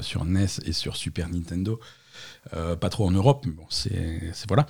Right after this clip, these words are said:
Euh, donc ce, ce Pixel Remaster, cette compilation de, de six jeux, c'était sorti l'année dernière ou même l'année d'avant, maintenant ça fait un bail sur P C et mobile.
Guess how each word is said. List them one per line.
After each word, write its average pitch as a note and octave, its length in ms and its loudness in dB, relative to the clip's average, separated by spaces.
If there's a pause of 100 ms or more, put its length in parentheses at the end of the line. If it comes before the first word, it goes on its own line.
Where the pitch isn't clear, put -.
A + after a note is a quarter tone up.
(800)
Euh, A#2+ 880 12
donc C#3+ 200 12
ce, - 180 8
ce B2 140 4
Pixel D3 280 12
Remaster, C3+ 460 12
cette - 160 6
compilation A#2+ 600 8
de, A2 220 8
de G#2 120 4
six A#2 200 2
jeux, C#3+ 140 10
c'était C#3 240 4
sorti - 280 4
l'année C3 180 12
dernière C3 360 12
ou A#2+ 40 12
même C3 160 12
l'année D3 180 12
d'avant, A#2 260 10
maintenant G#2+ 240 10
ça G2+ 160 0
fait G2+ 120 4
un F2+ 60 6
bail A2 280 8
sur F#2 180 2
P - 180 0
C G2+ 200 4
et G#2 100 6
mobile. G#2 480 6